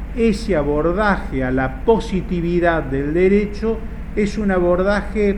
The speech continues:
podríamos decir, eh, aparente, porque se puede trascender la positividad del derecho.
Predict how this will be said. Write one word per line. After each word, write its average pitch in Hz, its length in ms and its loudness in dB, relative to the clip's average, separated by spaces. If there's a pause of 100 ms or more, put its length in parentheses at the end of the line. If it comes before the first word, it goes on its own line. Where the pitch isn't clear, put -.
(120)
podríamos 175 540 0
decir, 175 540 0 (880)
eh, 143 600 0 (220)
aparente, 196 960 4 (520)
porque 165 380 2
se - 240 -6
puede 247 540 2
trascender 160 1120 0 (420)
la 156 320 0
positividad 170 920 -2
del 165 200 0
derecho. 131 560 -2